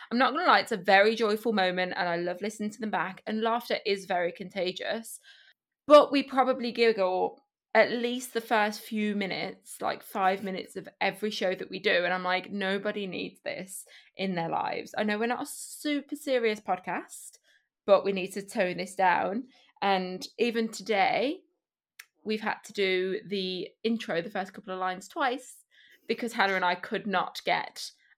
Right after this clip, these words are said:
our act together, <laughs> to say the least. But I think one of my favourite things,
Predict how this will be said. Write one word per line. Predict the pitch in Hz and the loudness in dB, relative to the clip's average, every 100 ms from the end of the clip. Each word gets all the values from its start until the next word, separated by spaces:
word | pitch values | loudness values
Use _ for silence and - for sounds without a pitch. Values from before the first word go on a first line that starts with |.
| - | -2
our | 175 165 | 2 2
act | - - | -2 -12
together, | - 156 - 196 285 - | -6 -4 0 0 0 -6
<laughs> | 277 | -10
to | - - | 0 0
say | - 247 247 | 0 -4 -4
the | 220 - | -12 -10
least. | - - - - _ _ _ _ _ _ _ _ - | -12 -12 -18 -20 _ _ _ _ _ _ _ _ 2
But | 494 440 403 349 269 | 2 2 -4 -2 2
I | 277 | 2
think | 320 254 _ _ _ _ | 2 -2 _ _ _ _
one | 240 226 277 294 | -14 -4 0 2
of | 285 | 2
my | 226 220 262 | 2 2 8
favourite | 226 208 185 - | 10 8 4 0
things, | 185 180 | -2 -2